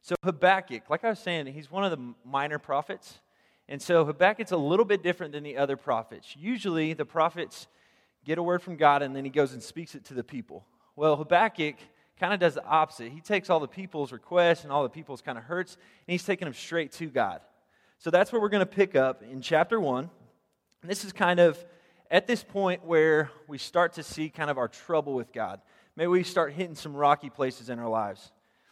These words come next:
Habakkuk raises a question. Um, this is chapter one, verse two and three. "How long, Lord, must I call for help, but you do not listen?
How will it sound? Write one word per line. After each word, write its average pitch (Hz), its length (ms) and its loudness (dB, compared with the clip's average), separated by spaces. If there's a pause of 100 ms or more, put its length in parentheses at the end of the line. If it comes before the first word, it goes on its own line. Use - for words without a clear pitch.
(340)
Habakkuk 165 480 0
raises 165 280 0
a 160 60 -4
question. 113 480 -4 (200)
Um, 127 240 -2
this 151 160 -8
is 147 140 -18
chapter 160 340 0
one, 143 280 -2
verse 120 240 -14
two 147 160 -16
and 135 120 -14
three. 101 240 -18 (420)
"How 151 140 6
long, 185 320 4
Lord, 170 280 2
must 143 280 -2
I 131 80 2
call 151 320 2
for 160 160 -8
help, 120 340 -6 (220)
but 120 240 -12
you 135 60 -16
do 135 100 -8
not 131 200 0
listen? 107 380 -8